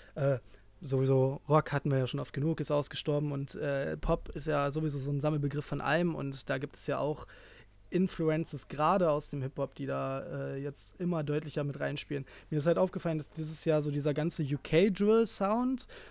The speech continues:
so mit, mit so wummernden Bässen und so, so, so, so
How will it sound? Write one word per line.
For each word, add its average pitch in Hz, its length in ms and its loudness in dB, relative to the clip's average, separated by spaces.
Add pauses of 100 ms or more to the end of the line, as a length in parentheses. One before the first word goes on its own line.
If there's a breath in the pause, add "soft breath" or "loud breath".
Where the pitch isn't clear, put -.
so 147 400 6
mit, 143 300 0
mit 147 200 0
so 143 340 4 (120)
wummernden 147 800 2
Bässen 175 760 0
und 139 420 -4
so, 147 300 -8
so, 143 160 -4
so, 139 220 -4
so 135 160 -4